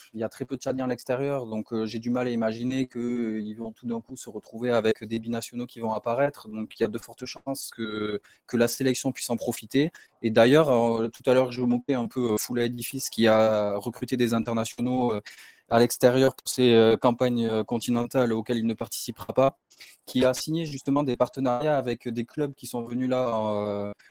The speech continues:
pour cette phase, euh, enfin, des clubs de province, en fait, pour justement essayer de, de créer des liens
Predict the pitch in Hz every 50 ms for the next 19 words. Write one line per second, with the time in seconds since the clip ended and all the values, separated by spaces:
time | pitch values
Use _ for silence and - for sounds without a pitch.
0 | _ _ - - 120 120 117 113 - - 123 - - - 131 123 117 120 120 110
1 | 107 107 107 - - 120 117 117 117 110 110 117 117 - 147 139 139 131 117 -
2 | - 120 127 143 147 - 143 127 - 147 151 151 - 123 120 117 127 120 - -
3 | 127 131 147 156 147 127 - 127 117 123 135 131 123 117 113 110 101 104 113 107
4 | - - - 151 143 143 131 123 117 120 127 139 160 165